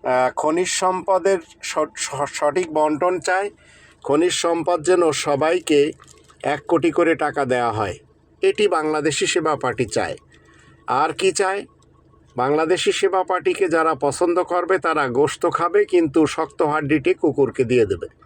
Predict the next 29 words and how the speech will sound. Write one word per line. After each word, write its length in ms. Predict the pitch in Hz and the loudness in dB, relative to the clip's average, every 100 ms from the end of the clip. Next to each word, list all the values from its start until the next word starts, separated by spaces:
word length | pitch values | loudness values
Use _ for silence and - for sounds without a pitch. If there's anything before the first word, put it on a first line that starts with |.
| _ _ _ - - - _ _ - | _ _ _ -20 -20 -20 _ _ -6
আবার 340 | 123 131 147 | -4 0 -2
মাছ 320 | 135 147 170 - | 0 -2 -2 -4
খাবে, 320 | 180 185 202 | -2 0 2
কিন্তু 360 | 190 185 190 | 2 2 2
মাছ 300 | 160 151 139 | 2 0 -2
খাওয়ার 260 | - 180 170 | -2 0 0
পর 300 | 175 180 - - _ _ _ - | 0 -2 -2 -12 _ _ _ -4
কাঁটাটি 460 | 143 165 156 170 | -2 -2 0 2
দিয়ে 220 | 147 156 | 4 2
দেবে 260 | 147 156 196 | 2 2 4
বিড়ালকে। 540 | 170 123 107 98 90 - _ _ _ _ _ - | 4 2 0 -4 -8 -10 _ _ _ _ _ -2
তদ্রূপ 540 | 147 175 202 170 160 _ _ _ _ _ - | 0 2 2 2 2 _ _ _ _ _ -10
ফল 280 | - 151 180 | -2 -2 -2
ফ্রুট 360 | - 196 196 - | 2 4 4 2
খাবে, 340 | 185 175 190 | 0 2 2
তার 260 | 180 165 131 | 2 0 2
বিচি 380 | 151 139 170 | 2 4 2
আটি 420 | 160 151 175 202 - _ _ _ _ _ _ _ _ 127 | 2 2 2 0 -2 _ _ _ _ _ _ _ _ -2
দেশের 380 | 151 165 190 160 | 0 2 2 2
রাস্তার 420 | 156 139 196 190 | 0 -2 -2 0
দুই 240 | 156 160 | 4 4
পাশে 480 | 151 160 180 196 - _ 190 | 2 -2 2 0 0 _ -2
পুঁতে 260 | 190 151 | 2 2
দেবে। 300 | 104 104 90 - _ _ - | 2 0 -2 -8 _ _ 0
এগুলি 400 | 160 170 214 220 | 0 2 2 2
বাংলাদেশি 580 | 170 170 175 175 - 175 | 2 0 0 0 0 -2
সেবা 300 | 180 165 156 | 0 0 0
পার্টি 300 | 143 131 131 | -2 -2 -2
চায়। 300 | 117 95 | -2 -4